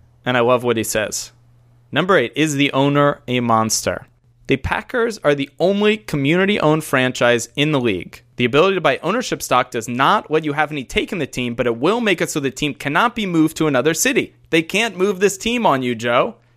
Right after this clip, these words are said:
When you buy stock, you receive a nice certificate with your name on it, and you have it framed and you can put it on your wall. It's nice. There have been four times in the franchise history where they have sold stock.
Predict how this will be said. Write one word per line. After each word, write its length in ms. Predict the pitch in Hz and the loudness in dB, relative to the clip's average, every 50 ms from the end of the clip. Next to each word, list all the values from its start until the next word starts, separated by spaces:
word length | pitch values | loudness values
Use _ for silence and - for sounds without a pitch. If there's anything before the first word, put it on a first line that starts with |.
| _ | _
When 180 | - 147 165 196 | 0 0 0 2
you 100 | 196 190 | 0 0
buy 200 | 151 156 139 139 | 2 2 2 2
stock, 500 | 135 - - - 185 202 208 208 - - | 0 -2 0 2 4 4 4 2 0 -2
you 100 | - 139 | -2 0
receive 360 | 131 131 123 - 135 131 117 - | 0 0 0 0 -2 -2 -2 -4
a 80 | 131 123 | -4 -4
nice 280 | 120 135 175 214 208 | 0 0 0 0 0
certificate 560 | - - - - - 160 151 160 151 156 151 | 0 -2 -2 0 0 0 0 0 0 0 0
with 140 | 139 131 117 | 0 0 -2
your 100 | 120 123 | -2 -2
name 260 | 120 127 147 165 175 | 0 0 0 2 2
on 180 | 160 156 151 156 | 4 4 4 4
it, 160 | 156 156 156 - | 2 0 -2 -2
and 140 | 139 127 127 123 | -6 -4 -2 -2
you 60 | 117 | 0
have 200 | 131 139 135 139 | 0 0 2 2
it 200 | 131 117 - _ _ _ _ | 0 0 -2 _ _ _ _
framed 440 | - - - 170 165 175 180 175 156 | -14 -4 0 2 2 2 2 0 -2
and 100 | 143 131 | -2 -4
you 60 | 123 | -2
can 140 | - 120 101 | -4 -4 -4
put 180 | - - 147 | 0 0 2
it 60 | 151 147 | 4 4
on 180 | 143 139 143 | 4 4 4
your 80 | 139 135 | 2 2
wall. 460 | 120 113 104 104 101 117 - _ _ - | 4 4 4 4 2 2 -2 _ _ -6
It's 220 | 131 127 - - | -6 -4 -4 -2
nice. 380 | 123 110 107 - - - - - _ _ _ _ _ _ - | -2 0 -2 -2 -4 -8 -12 -12 _ _ _ _ _ _ 0
There 100 | - 131 | 2 2
have 80 | 135 123 | 4 4
been 140 | 131 127 117 | 2 -4 -4
four 280 | - - 135 151 165 | -4 -2 2 2 2
times 380 | 160 - - 147 147 147 139 135 | 2 2 2 2 2 2 0 -2
in 60 | 143 | -2
the 60 | 139 | -2
franchise 480 | 120 - 135 127 120 - 123 113 110 - | -2 0 -2 -2 0 2 2 2 2 2
history 340 | - 160 156 - - 175 160 | 0 -2 -2 0 0 0 2
where 160 | 147 143 131 | 4 4 4
they 100 | 120 117 | 6 4
have 120 | 117 113 | 4 2
sold 280 | - - 123 120 123 123 | 2 0 0 0 0 0
stock. 480 | - - - 117 101 - - - - - | -2 -2 0 0 0 0 -6 -12 -18 -20